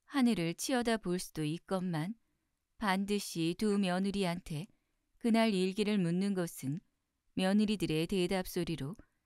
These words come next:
그날 며느리의 기분을 살피자는 수단인 것이다. "얘들아, 오늘은 좀 어떨 것 같으냐?"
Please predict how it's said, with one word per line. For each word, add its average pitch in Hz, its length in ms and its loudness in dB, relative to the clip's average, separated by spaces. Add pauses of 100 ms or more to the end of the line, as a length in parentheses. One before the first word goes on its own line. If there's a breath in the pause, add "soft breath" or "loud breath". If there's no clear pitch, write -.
(260)
그날 190 420 2
며느리의 208 500 2
기분을 180 480 -2
살피자는 190 760 -4
수단인 175 420 -4
것이다. 180 540 -6 (960)
"얘들아, 170 760 2 (640)
오늘은 160 600 0
좀 240 380 6
어떨 160 440 0
것 160 220 -6
같으냐?" 175 680 -2